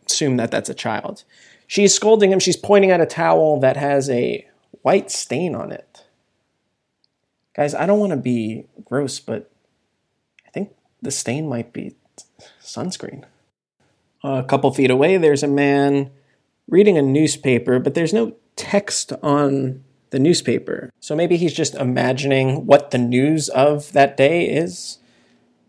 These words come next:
Which is a good idea. I think if we all did that, we get a newspaper-sized piece of paper and we open it up and we just envision what type of news it is that we wanna see.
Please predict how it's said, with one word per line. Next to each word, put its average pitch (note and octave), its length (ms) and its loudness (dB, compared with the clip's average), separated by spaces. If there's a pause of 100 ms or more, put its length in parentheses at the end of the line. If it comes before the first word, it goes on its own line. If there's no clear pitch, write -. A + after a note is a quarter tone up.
(140)
Which - 80 -6
is C4+ 100 0
a D4+ 60 0
good G#3+ 140 8
idea. C#3 580 4
I C#3+ 80 0
think D3 520 -4
if - 200 -6
we D3+ 100 4
all C#3+ 140 10
did C3 140 4
that, D3 120 4
we D3 80 2
get C#3 160 6
a C3 60 8
newspaper-sized C3 1120 0
piece C3 200 -4
of C3 120 -6
paper B2 380 -2
and C3 120 0
we B2+ 120 0
open B2 240 -2
it B2+ 80 -2
up A#2+ 140 -4
and B2 140 -2
we B2+ 360 0 (420)
just - 240 -2
envision D3 880 2
what D3 440 2 (220)
type D3 240 -6
of C3 140 -6
news C3+ 300 2
it C3 100 4
is B2+ 160 4
that B2 220 0
we B2+ 100 -2
wanna B2+ 400 0
see. - 340 -8